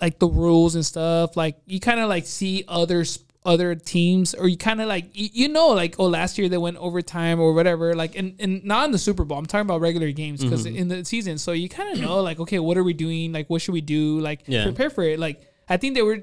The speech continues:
Speaker 1: they weren't prepared for it. Like, you know, they, which they messed up. So I feel like they should, I don't know, next year. And I, I don't know, Chiefs. I heard that, uh, what is, what's his name? Uh,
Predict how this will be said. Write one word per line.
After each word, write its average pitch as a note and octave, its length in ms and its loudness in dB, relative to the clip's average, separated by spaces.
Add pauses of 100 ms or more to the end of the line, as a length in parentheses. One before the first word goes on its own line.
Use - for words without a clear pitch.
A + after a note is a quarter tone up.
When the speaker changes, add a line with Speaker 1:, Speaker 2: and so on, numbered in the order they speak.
(120)
Speaker 1:
they E3+ 100 -2
weren't G#3 220 -2
prepared F#3 320 -6
for D#3+ 100 -10
it. D3+ 160 -12
Like, D3 180 -10 (280)
you E3+ 80 -2
know, E3+ 140 0
they, D#3+ 200 -2
which F3 340 -4
they F3 120 2
messed F#3+ 260 0
up. G3+ 160 0
So F3+ 180 -2
I D#3 120 -4
feel F#3 160 -6
like F3 260 -4
they D#3+ 140 -4
should, E3+ 340 -4 (680)
I G#3+ 80 -2
don't G3 100 -2
know, D#3 160 -8
next E3+ 200 -8
year. G3+ 280 -2 (320)
And G3 120 0
I, G3 160 -2 (100)
I G#3 100 0
don't C#4 80 2
know, F3+ 200 0 (360)
Chiefs. D4 440 0 (380)
I E3+ 120 0
heard G#3+ 300 2
that, E3+ 420 -2
uh, F3 120 0
what F#3 140 -2
is, G#3 120 -10
what's F#3 180 -8
his G#3+ 100 -8
name? G#3+ 220 -8
Uh, D#3+ 120 -6